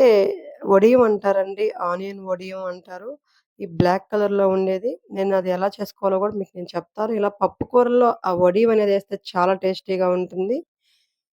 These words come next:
నేనైతే వీటిల్లో ఆవాలు, జీలకర్ర, ఈ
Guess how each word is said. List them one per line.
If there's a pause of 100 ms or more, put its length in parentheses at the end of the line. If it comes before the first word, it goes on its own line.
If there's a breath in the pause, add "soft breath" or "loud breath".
(180)
నేనైతే
వీటిల్లో (760)
ఆవాలు,
జీలకర్ర, (380)
ఈ